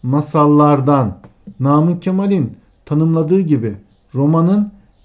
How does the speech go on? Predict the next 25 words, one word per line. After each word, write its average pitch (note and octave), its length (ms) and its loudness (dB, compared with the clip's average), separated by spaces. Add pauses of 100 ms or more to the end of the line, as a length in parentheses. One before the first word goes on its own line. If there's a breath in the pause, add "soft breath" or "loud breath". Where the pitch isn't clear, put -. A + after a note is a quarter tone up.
gerçekleşmemişse C#3 1500 -2
bile D#3 400 -2 (340 soft breath)
gerçekleşmesi D3 1200 -4 (320)
imkan D#3+ 500 -2
dahilinde C3 500 -2
olan D3+ 440 -2
dünyasına B2+ 540 -2
geçmek B2+ 460 -4
için F#3 320 -6 (500 soft breath)
amansız D#3+ 600 -2
bir C3+ 120 -2
mücadele D3 640 -2
başlatmışlardır. A#2+ 1040 -6 (200)
Bakın F#3 220 -2
arkadaşlar, D#3+ 720 -6 (300 soft breath)
"bir G3+ 260 0
ayağı C#3+ 340 2
yerde D#3 480 0
ve C#3+ 200 -2
bir F3 100 0
ayağı C#3+ 400 0
gökte C#3+ 380 -2
dolaşan E3 480 -2
masallar" D3 880 2
demiş. G#2 400 -6